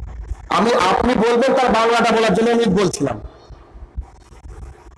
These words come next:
যখন আপনি বলবেন ওটা গিয়ে,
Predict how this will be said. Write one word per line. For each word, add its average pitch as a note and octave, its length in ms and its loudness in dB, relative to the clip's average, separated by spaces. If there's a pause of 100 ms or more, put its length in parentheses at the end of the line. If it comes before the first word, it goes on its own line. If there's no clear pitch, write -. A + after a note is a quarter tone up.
(1200)
যখন C3+ 200 2
আপনি F3+ 220 2
বলবেন G3 340 2
ওটা F#3 240 0
গিয়ে, - 160 2